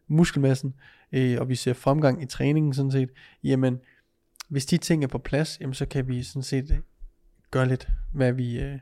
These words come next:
hvad vi ønsker. Og husk, at bare fordi ikke, noget ikke er i gåseøjne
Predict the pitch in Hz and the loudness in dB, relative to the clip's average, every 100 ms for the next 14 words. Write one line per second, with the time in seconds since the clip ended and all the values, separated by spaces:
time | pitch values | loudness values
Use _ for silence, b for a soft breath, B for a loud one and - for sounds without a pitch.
0 | - 135 127 123 127 127 139 - B B | -6 0 0 0 -4 -8 -10 -12 B B
1 | B - - 175 - 139 - 151 156 156 | B -6 2 2 2 -4 0 0 2 -2
2 | 151 - 151 151 - b b 147 143 160 | -4 -4 -2 -2 -4 b b 4 8 8
3 | 151 151 151 160 127 117 - b b - | 6 2 0 0 -2 -2 -6 b b -8
4 | 135 143 147 147 131 | 0 0 2 0 -2